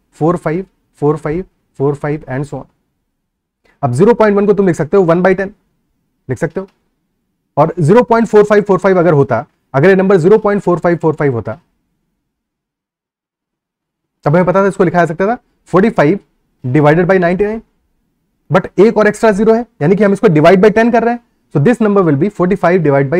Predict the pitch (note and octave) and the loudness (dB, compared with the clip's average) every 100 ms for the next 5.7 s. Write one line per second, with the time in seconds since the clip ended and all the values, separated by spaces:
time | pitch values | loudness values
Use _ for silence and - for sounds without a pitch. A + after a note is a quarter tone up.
0 | E3 D#3 F3+ F3+ F3 - _ _ _ _ | -2 -2 -2 -4 -6 -10 _ _ _ _
1 | _ _ _ _ _ _ _ _ _ _ | _ _ _ _ _ _ _ _ _ _
2 | _ _ _ _ _ _ _ _ _ _ | _ _ _ _ _ _ _ _ _ _
3 | _ _ _ _ _ _ _ _ _ _ | _ _ _ _ _ _ _ _ _ _
4 | _ _ _ _ - F3 G3+ G3 C#3+ C3+ | _ _ _ _ -2 0 2 2 2 2
5 | C#3 F3 F#3+ G3+ G3 F#3+ | 0 -2 0 -2 -2 -4